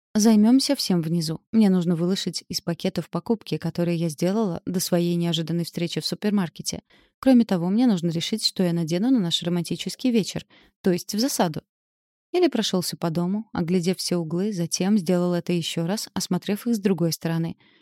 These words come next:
Какое-то время он провел в коридоре, затем походил за полками, проверил обзор видеокамеры и ее саму. Если что-то пойдет не так, у него есть запасные варианты. "Ты что, в чем-то сомневаешься?" спросила Эйбра, оглядывая себя в зеркало.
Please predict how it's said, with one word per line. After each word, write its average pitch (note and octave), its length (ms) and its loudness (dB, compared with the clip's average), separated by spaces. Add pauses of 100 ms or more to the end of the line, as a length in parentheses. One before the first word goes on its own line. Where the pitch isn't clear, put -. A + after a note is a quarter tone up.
(120)
Какое-то D#4+ 400 0
время A#3 280 4
он F3 100 0
провел F3 300 -2
в - 80 -20
коридоре, G3 480 0 (160)
затем F3+ 360 0
походил E3+ 460 -2
за D#3+ 100 -2
полками, G#3+ 540 -4 (440)
проверил B3 440 4
обзор F3+ 320 2
видеокамеры F#3 640 -2
и G#3 140 -4
ее F3 200 2
саму. E3 360 -4 (340)
Если F#3 300 0
что-то - 320 -6
пойдет E3+ 340 -4
не E3+ 80 -2
так, F3+ 300 -8 (280)
у D4+ 60 0
него B3 220 6
есть F3+ 340 -2
запасные F3 480 -2
варианты. E3 460 -4 (640)
"Ты F3 80 -4
что, E3+ 280 -8 (100)
в - 80 -20
чем-то F#3 280 0
сомневаешься?" G3+ 720 0 (160)
спросила E3+ 480 -4
Эйбра, F#3 300 0
оглядывая E3+ 400 -2
себя E3+ 260 -4
в - 20 -10
зеркало. F3 460 -6